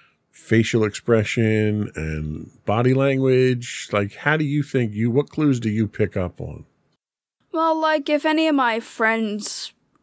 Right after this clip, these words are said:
Speaker 2: uh, if I think any of my friends don't feel great, they normally show it in their expressions, or they show it by not really, like, cracking jokes, or, like, their voice is different, 'cause especially with you and Mommy, I can kinda catch the tones of your voice when I can tell you guys are upset.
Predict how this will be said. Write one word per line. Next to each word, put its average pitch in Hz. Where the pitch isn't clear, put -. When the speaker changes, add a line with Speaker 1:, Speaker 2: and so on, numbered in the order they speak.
Speaker 2:
uh, 208
if -
I 269
think 339
any 285
of 269
my 233
friends 214
don't 202
feel 190
great, 180
they 202
normally 254
show 208
it 208
in 196
their 190
expressions, 226
or 233
they 226
show 208
it 202
by 196
not 226
really, 220
like, 208
cracking 196
jokes, 214
or, 190
like, 180
their 190
voice 196
is 220
different, 220
'cause 202
especially 311
with 262
you 247
and 220
Mommy, 208
I 196
can 185
kinda 214
catch -
the 208
tones 196
of 190
your 180
voice 185
when 185
I 190
can 196
tell 190
you 185
guys 185
are 180
upset. 180